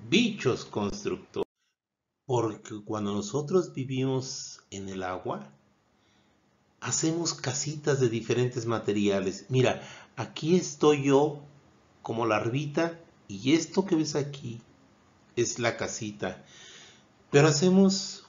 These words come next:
un montón de formas de casitas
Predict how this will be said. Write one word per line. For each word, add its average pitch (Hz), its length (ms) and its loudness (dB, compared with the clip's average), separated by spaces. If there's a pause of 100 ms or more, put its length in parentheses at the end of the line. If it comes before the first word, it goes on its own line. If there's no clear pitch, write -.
(140)
un 233 120 2
montón 185 760 2
de 123 120 4
formas 123 500 2
de 104 140 -4
casitas 104 840 -4